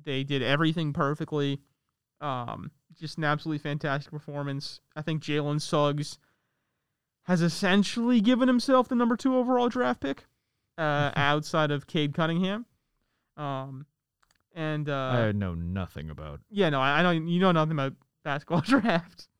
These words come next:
Speaker 2: Yeah.
Speaker 1: Um,
Speaker 2: Definitely
Speaker 1: I
Speaker 2: not one of my, um, fortes.
Speaker 1: No. Though I, I will say, very, very happy 'cause tonight Kevin Durant will be returning for the Nets, so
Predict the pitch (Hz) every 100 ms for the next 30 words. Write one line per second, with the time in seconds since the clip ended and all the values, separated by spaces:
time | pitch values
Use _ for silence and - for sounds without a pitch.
0 | _ _ _ _ _ _ _ _ _ _
1 | - 82 80 - - _ _ - 165 147
2 | 127 123 143 _ _ _ _ 180 170 98
3 | 107 101 98 87 73 69 69 - - 80
4 | - 73 - 82 220 202 185 147 135 165
5 | _ 190 196 190 180 185 185 196 190 220
6 | 240 220 180 185 185 185 180 185 180 233
7 | 208 185 - 170 151 156 160 _ _ _
8 | _ _ 185 170 160 151 151 180 - -
9 | 151 143 - 170 160 185 170 170 165 160
10 | 143 139 160 - - 180 147 143